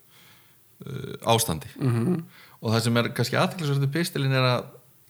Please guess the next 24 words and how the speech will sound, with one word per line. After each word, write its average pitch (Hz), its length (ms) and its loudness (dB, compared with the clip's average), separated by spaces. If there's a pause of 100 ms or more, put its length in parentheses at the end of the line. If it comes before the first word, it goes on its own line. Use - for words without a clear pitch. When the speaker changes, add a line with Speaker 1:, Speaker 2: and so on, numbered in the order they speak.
Speaker 1:
það 131 220 4
eru 135 140 6
þessar 127 360 4
sífelldu 156 680 0
nýju 165 480 2
atrennur 151 720 2 (460)
að 143 180 2
því 135 180 2
að 120 140 4 (540)
nú 160 180 8
tökum 151 400 4
við 85 80 4
þetta. - 160 -10 (560)
Speaker 2:
Já, 117 180 2 (160)
einmitt. 107 300 -8
Speaker 1:
Nú 127 160 6
þurfum 151 360 4
við, 143 140 6 (560)
nú 139 120 6
ætlum 147 160 4
við 143 60 8
að 135 100 2
bjarga 139 260 4
sumrinu. 135 480 2